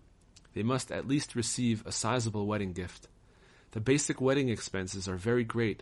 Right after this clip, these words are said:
plus there is my own livelihood, and I have young children to support.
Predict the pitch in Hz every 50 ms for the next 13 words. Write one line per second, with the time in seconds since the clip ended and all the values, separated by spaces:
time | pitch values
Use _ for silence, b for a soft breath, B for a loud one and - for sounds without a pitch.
0 | - - - - 151 139 113 - - 113 107 101 98 104 98 - - 139 135 117
1 | 101 98 98 92 92 92 87 92 90 85 - - _ b b b b b b b
2 | b b b b b b - 98 104 107 95 101 110 110 101 101 104 107 117 120
3 | 113 - - 120 131 113 107 98 87 - 87 - - 87 - - 92 92 90 -
4 | -